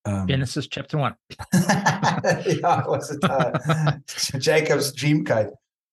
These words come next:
Speaker 1: But, uh,
Speaker 2: <laughs>
Speaker 1: the, so yeah, so I just found that interesting. So then he, he, he started, he started reading that and, and realizing, like, oh, it was prophesied, like, forty-eight times. And he, he got,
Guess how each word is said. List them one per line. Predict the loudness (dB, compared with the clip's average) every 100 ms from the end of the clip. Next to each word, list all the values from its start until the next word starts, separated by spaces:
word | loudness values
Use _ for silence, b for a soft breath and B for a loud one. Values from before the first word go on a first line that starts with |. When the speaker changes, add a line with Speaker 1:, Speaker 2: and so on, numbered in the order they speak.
| -8
Speaker 1:
But, | -4 2 4 4
uh, | 4 2 0 -8 _
Speaker 2:
<laughs> | _ _ -2
Speaker 1:
the, | 4 6 6 4 -2 _ _ -8
so | -2 2
yeah, | 2
so | 2 0
I | 0
just | -2
found | 0 0
that |
interesting. | -2 -6 -6
So | -2
then | 0
he, | 0 0
he, | -2 -2 -2 -2
he | -2 0 0
started, | 2 2 2 -2 _
he | -6
started | -4 0 0 0
reading | 2 2 4 2 -2 _ _ _ 0
that | 2 4
and, | 2 0
and | 0
realizing, | 2 2 0 0 -2
like, | -2 -2
oh, | -2
it | 0
was | -2 -4
prophesied, | -4 -4 -2 -2 0 0
like, | -2
forty-eight | 0 0 2 2
times. | 0 2 2
And | 2
he, | 2 -2
he | -2
got, | 0 0